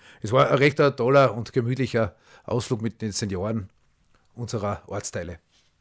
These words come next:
Dann ist die Sitzung aber wirklich endgültig zu Ende gewesen. Das heißt, die öffentliche Sitzung. Wir als Gemeinderäte haben noch das Vergnügen gehabt, dass wir noch an der nicht öffentlichen Sitzung teilnehmen haben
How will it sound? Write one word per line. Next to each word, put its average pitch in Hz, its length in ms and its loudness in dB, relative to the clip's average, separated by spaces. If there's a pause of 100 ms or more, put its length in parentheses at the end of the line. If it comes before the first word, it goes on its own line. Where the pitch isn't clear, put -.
(880)
Dann 127 320 4 (600)
ist 117 220 -8
die 131 60 -2
Sitzung 127 400 -4
aber 113 180 0
wirklich 120 480 -2 (440)
endgültig 101 680 -8 (360)
zu - 100 -12
Ende 117 280 -4
gewesen. 101 180 -4
Das 101 120 -8
heißt, 104 160 -4
die - 60 -10
öffentliche 113 460 -2
Sitzung. 117 400 -2 (540)
Wir 117 200 2
als 120 120 4
Gemeinderäte 113 720 2
haben 107 200 0
noch 107 260 -2
das - 140 -10
Vergnügen 110 340 -4
gehabt, - 360 -6 (420)
dass 104 160 -8
wir 113 60 -4
noch 107 120 -2
an 107 80 -4
der 107 100 0
nicht 110 300 -4
öffentlichen 101 440 -6
Sitzung - 500 -2 (360)
teilnehmen 117 460 0
haben 107 220 -2